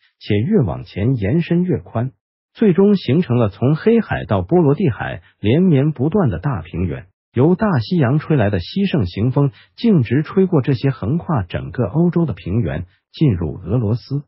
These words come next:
因此，地中海盆地北部地区气候较温和，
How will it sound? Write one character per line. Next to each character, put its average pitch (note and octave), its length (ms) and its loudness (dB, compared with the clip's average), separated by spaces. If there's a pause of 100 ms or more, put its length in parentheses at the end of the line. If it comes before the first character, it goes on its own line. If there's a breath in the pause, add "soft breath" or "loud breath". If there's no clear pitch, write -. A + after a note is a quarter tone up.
(240)
因 D#3 220 2
此， C2 380 -14 (340)
地 A#3+ 160 4
中 A3 220 4
海 - 240 -4
盆 D3+ 300 0
地 F#3 160 2
北 D2+ 200 -4
部 E3 120 -4
地 D3 120 2
区 D3+ 260 0
气 - 280 -2
候 G#2+ 200 0
较 G2+ 200 -2
温 B2 240 0
和， - 320 -10